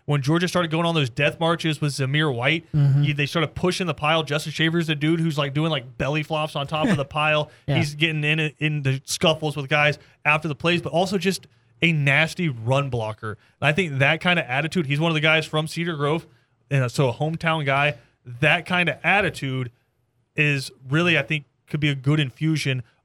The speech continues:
Speaker 1: on the Falcons' offensive line. And then the final pick of the draft for the Atlanta Falcons, another Georgia guy, John Fitzpatrick, tight end. He is the antithesis of Kyle Pitts. Kyle Pitts, big, tall, lanky,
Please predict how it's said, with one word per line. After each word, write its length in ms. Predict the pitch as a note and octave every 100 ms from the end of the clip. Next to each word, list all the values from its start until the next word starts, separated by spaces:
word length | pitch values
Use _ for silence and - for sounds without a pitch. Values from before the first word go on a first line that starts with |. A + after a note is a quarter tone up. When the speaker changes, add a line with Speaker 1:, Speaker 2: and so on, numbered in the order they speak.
| -
Speaker 1:
on 160 | D3+
the 80 | C#3+
Falcons' 400 | D#3 C#3+ C#3+ C3
offensive 420 | C#3 C#3 C3 A#2
line. 320 | C3+ D#3+ D#3 D3
And 80 | C#3+
then 80 | C3+
the 60 |
final 360 | - F#3+ A3+ G#3+
pick 320 | - E3+ E3 _ _ _
of 140 | D#3+ D#3+
the 60 | D#3+
draft 520 | C#3+ D#3 D3 D3 - -
for 100 | D#3+
the 60 |
Atlanta 260 | D#3 D3 D3
Falcons, 400 | C#3+ C#3+ C#3 C3+ -
another 580 | C#3+ C#3+ F3+ F3+ D#3+
Georgia 300 | C3+ C3+ A#2+
guy, 280 | A2 G#2+ G#2+ - _ _ _ _
John 300 | A#2+ C#3+ D#3
Fitzpatrick, 720 | D#3+ D#3 D#3+ D3 C#3 C#3 B2+ _ _ -
tight 280 | D3 C#3
end. 180 | B2 G2 - _
He 180 | _ D#3+
is 160 | D#3 C#3+
the 180 | D#3 C#3
antithesis 600 | - G3 F3 - C3 -
of 460 | - C#3+ C3+ B2+ -
Kyle 220 | C#3 B2
Pitts. 300 | A2+ - - _
Kyle 180 | - C3
Pitts, 280 | B2 F#3 F3 _ _ _ -
big, 240 | E3 D#3
tall, 300 | - D3+ D3+
lanky, 460 | C#3+ D3+ - C#3+